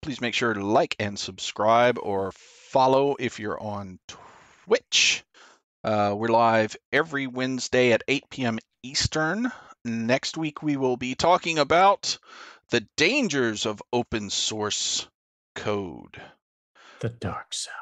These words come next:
Speaker 1: Dun, dun, dun. Uh, so, so check us out then and, and join us for live chat. You can share some of your horror stories with open source. Um, yes, we, we will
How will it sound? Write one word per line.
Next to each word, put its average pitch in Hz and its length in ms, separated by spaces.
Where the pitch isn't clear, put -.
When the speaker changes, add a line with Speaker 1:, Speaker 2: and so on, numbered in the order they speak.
Speaker 1:
Dun, 101 300
dun, 90 440
dun. 80 800
Uh, 101 260
so, 104 360
so - 420
check - 240
us 151 140
out 127 220
then 139 240
and, 120 120
and 120 400
join 165 220
us 156 80
for 156 140
live 147 240
chat. 143 280
You 131 120
can 127 60
share 139 200
some 131 220
of 117 100
your 123 160
horror 117 240
stories 110 440
with 107 160
open 104 240
source. 101 380
Um, 101 320
yes, 101 420
we, 107 180
we 110 160
will 104 200